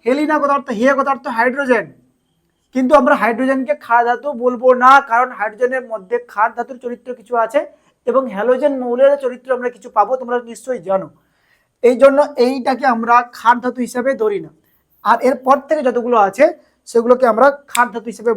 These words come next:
বলবো। কে? লি for lithium, না for Na, না for Na অর্থাৎ সোডিয়াম, কে for পটাশিয়াম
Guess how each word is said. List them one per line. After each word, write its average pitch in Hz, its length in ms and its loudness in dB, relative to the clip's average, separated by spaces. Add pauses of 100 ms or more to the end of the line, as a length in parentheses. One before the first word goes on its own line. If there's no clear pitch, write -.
বলবো। 196 220 4 (480)
কে? 247 100 8 (520)
লি 285 100 0 (140)
for 294 140 8 (100)
lithium, 285 440 4 (560)
না 214 180 2 (120)
for 285 140 4 (280)
Na, 269 120 4 (1400)
না 208 80 -4 (100)
for 302 140 6 (320)
Na 247 160 0
অর্থাৎ 294 220 -2 (140)
সোডিয়াম, 247 440 2 (340)
কে 277 100 4 (140)
for 294 200 10 (580)
পটাশিয়াম 254 520 4